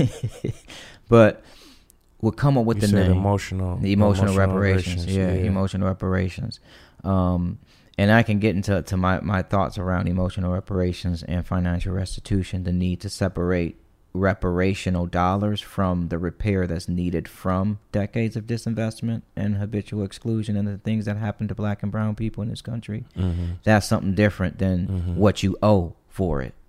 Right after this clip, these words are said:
Speaker 1: right? You
Speaker 2: Mm-hmm.
Speaker 1: know, that it's a completely different thing. So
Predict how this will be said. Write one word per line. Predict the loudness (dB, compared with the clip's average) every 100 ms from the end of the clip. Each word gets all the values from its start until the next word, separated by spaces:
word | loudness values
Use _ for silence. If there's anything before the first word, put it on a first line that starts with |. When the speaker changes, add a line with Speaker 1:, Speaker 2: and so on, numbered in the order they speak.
| -4
Speaker 1:
right? | 0 0 0 -4 -2
You | 0
Speaker 2:
Mm-hmm. | 2
Speaker 1:
know, | 2 0 -2 -8
that | -2 -2 0
it's | -4
a | -6
completely | -8 -6 0 0 2 0
different | -2 -2 -4 -4
thing. | 0 0
So | -2 -6